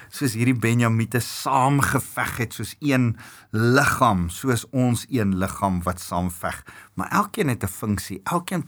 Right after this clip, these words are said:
pas ergens in, elkeen het 'n, 'n rol om te vervul in herlewing wat kom in Suid-Afrika. Sommige mense gaan in die politiek ingaan en ander gaan medies kan help en ander sê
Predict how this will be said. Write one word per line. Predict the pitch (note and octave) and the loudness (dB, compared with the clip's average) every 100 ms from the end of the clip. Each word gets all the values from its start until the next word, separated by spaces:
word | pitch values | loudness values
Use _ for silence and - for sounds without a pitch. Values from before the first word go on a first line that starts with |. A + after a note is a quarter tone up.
| - | -2
pas | B2 - - | -2 -2 2
ergens | A2 G#2 A2 - | 4 4 2 0
in, | A2+ A2 - - | -2 -2 -6 -14
elkeen | - D3+ D3+ F3 | -6 -4 -2 -2
het | D#3+ C3+ | 0 0
'n, | A2+ - - | 0 -2 -6
'n | - B2 G#2+ | 2 2 4
rol | A2 C#3 C#3+ | 4 6 6
om | C#3 | 4
te | B2+ | 2
vervul | A#2+ A#2+ - C3 A#2+ A2+ - - - _ | -2 -2 -2 2 4 2 -4 -20 -20 _
in | C#3+ C#3 | 0 2
herlewing | B2+ C3 C3 A#2 B2 D3 D#3+ D#3 E3 A#2 | 4 4 6 6 6 6 4 4 2 2
wat | G#2+ - | -2 -4
kom | - C3 B2+ B2+ | 2 4 4 2
in | A#2+ | 0
Suid-Afrika. | - A#2 F2+ G2 - F#2 | 0 0 2 0 0 -6
Sommige | F2 - D#3+ E3 - | -4 -2 2 2 2
mense | C3 B2 A#2+ B2+ | 0 0 0 -4
gaan | - A2 G#2 - - - | 0 0 0 -10 -18 -4
in | A2 | -2
die | G2+ | 0
politiek | A2 G#2 G2+ F#3 F3+ | 0 0 0 -2 2
ingaan | D#3 C#3+ D3 C3 | 2 2 2 4
en | G2+ | 2
ander | - C3 B2+ | 2 2 2
gaan | A#2 A2+ G2 - - - | 2 2 0 -6 -20 -8
medies | - A2 A#2+ F3+ F3 E3 - | 0 4 4 6 4 2 0
kan | C3+ | 2
help | B2 B2 B2+ A#2+ | 4 4 4 0
en | - | 0
ander | B2 C#3+ C3+ | 2 4 4
sê | - C3 | 2 0